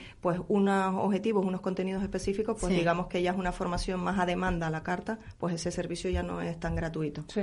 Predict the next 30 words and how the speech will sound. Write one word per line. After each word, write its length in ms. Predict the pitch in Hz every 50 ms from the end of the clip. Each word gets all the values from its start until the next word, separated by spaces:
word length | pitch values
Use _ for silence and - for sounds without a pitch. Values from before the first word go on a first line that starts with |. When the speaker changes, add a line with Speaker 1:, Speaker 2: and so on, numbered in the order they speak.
| 185 165
Speaker 1:
Pero 200 | 190 196 170 165
hay 120 | 170 170 175
muchísimas 640 | 185 190 185 185 180 - 196 196 208 196 185 180 -
charlas. 380 | - 202 202 208 220 220 220 220 - - - -
Nosotros 380 | - 151 156 - 165 170 180 -
todos 260 | - 185 180 175 175
los, 260 | 175 170 170 170 165 165 160 165 -
pues, 140 | - 160
desde 180 | 160 165 165 175
el 60 | 160 170
área, 180 | 165 165 175
por 100 | 170 175
ejemplo, 300 | 170 170 175 175 180 180
todos 180 | 175 - 170 170
los 80 | 170 175
meses 320 | 175 180 180 - 220 220 214 - - - - -
hacemos 520 | - 165 - 196 175 180 180 180 175 165
quince 600 | 175 - 196 208 202 202 - 180 170 170 165 165 160
charlas 580 | 165 - 185 175 165 165 165 165 160 160 160 160 160 - - - -
gratuitas 520 | - 175 170 156 180 180 185 180 - - - - - - -
al 160 | - 175 175
mes. 140 | 165 190 185 - - - - - - - -
Speaker 2:
Simpromi 520 | - - 226 196 180 180 185 185 208 240
se 160 | 254 - 226 180
nutre 320 | 160 160 160 160 190 208
del 160 | 190 165 147
cabildo, 420 | 147 - 127 160 180 190 175 151 156
sin, 260 | - 165 147 151 -
sin 180 | - - 147
duda. 320 | 147 170 185 165 - 147